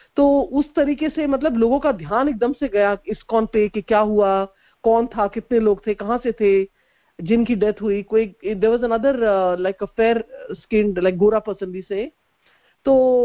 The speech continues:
you know, I said, "I don't know much, but it's all in the news।" So, in the sense, एक पूरे वर्ल्ड में अवेयरनेस आई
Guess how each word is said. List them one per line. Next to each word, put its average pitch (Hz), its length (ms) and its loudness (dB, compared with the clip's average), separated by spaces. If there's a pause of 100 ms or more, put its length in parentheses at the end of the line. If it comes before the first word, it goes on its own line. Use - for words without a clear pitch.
(140)
you 226 120 -6
know, 254 180 -4
I 208 220 -2
said, 240 200 -4
"I 208 160 2
don't 240 340 0
know 240 100 4
much, 233 360 -2
but 208 140 -2
it's - 80 -8
all 208 180 0
in 240 140 0
the 214 80 2
news।" 240 320 0 (100)
So, 277 180 2 (420)
in 240 140 4
the 269 140 0
sense, 294 200 0
एक 277 120 -6 (100)
पूरे 285 260 2
वर्ल्ड 226 500 0
में 220 260 -4
अवेयरनेस 208 560 -4
आई 208 280 -4